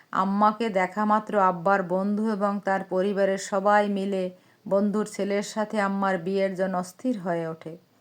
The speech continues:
আব্বার পরিবার বাংলাদেশি, নানা ভাইয়ের সাথে চাল চলন, রীতি রেওয়াজ কিছুই মেলে না। বিয়েতে কিছুতেই রাজি হচ্ছিলেন না নানা ভাই। অনেকটা জোর করেই আম্মাকে নিয়ে বাড়ি ফিরে আসেন তিনি।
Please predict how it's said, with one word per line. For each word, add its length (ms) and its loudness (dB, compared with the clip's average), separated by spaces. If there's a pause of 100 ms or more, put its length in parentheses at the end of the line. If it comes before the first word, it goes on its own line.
(320)
আব্বার 440 6
পরিবার 480 4
বাংলাদেশি, 840 -2 (360)
নানা 280 0
ভাইয়ের 280 2
সাথে 360 -4
চাল 340 2
চলন, 460 2
রীতি 420 -4
রেওয়াজ 440 2
কিছুই 440 -2
মেলে 300 -2
না। 140 -12 (400)
বিয়েতে 440 2
কিছুতেই 520 2
রাজি 280 6
হচ্ছিলেন 580 -2
না 160 0
নানা 280 0
ভাই। 360 -2 (400)
অনেকটা 480 4
জোর 360 0
করেই 360 2
আম্মাকে 460 0
নিয়ে 260 0
বাড়ি 280 2
ফিরে 300 -2
আসেন 360 -2
তিনি। 400 -10